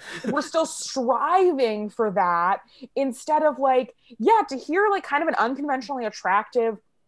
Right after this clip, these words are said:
Speaker 2: woman be like, "I was given a lot of creative license in this film."
Speaker 1: Yeah.
Speaker 2: That's awesome to me. I, I
Speaker 1: Yeah.
Speaker 2: love that.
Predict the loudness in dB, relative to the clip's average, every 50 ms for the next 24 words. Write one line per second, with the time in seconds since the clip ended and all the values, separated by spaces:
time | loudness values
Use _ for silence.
0 | -14 -12 -6 -2 0 2 2 2 2 2 2 2 2 0 0 -2 -4 -6 -8 _
1 | _ _ _ _ _ -12 -10 -6 -2 2 2 2 2 2 0 0 2 4 4 4
2 | 2 0 -4 -4 0 0 2 2 2 2 0 2 2 2 2 2 0 -2 -8 -20
3 | -14 -8 -4 -2 0 0 0 0 -2 -4 -4 -4 -4 -4 -4 -6 -10 -8 -8 -6
4 | -6 -6 -6 -8 -10 -8 -6 -4 -4 -4 -4 -6 -8 -10 -6 -4 -2 0 0 2
5 | 0 0 -2 -4 _ _ _ _ _ _ _ _ 0 2 4 4 4 2 0 -2
6 | 2 4 6 6 6 4 2 -2 -2 -2 -2 -6 -16 -18 -16 -16 -16 -16 -18 -18
7 | -12 -6 0 2 2 2 2 0 -2 -6 _ _ _ _ _ -4 2 4 4 4
8 | 4 2 -2 -2 -2 -2 -2 -4 -2 -2 -2 -2 -4 -6